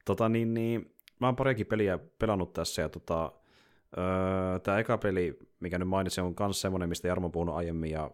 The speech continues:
öö, tykkäs siitä itekin aikanaan, ja mäkin oon tykännyt kyllä siitä, että niin tuota, nimittäin hyppäsin nytten ensimmäistä kertaa jonkin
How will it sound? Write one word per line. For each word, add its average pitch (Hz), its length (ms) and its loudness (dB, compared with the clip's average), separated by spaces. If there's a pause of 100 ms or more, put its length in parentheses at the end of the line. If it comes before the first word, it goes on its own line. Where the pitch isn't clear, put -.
(120)
öö, 82 360 -6 (640)
tykkäs 95 280 -2
siitä 87 160 -2
itekin 87 400 -2
aikanaan, 80 360 -2
ja 87 60 -2
mäkin 143 200 0
oon 87 60 0
tykännyt 80 280 -2
kyllä 78 140 -4
siitä, 73 320 -4
että 69 220 -10
niin 73 140 -6
tuota, 76 340 -4 (560)
nimittäin 92 360 0
hyppäsin 98 380 0
nytten 95 400 -2 (540)
ensimmäistä 90 340 -4
kertaa 113 400 0
jonkin 92 380 -2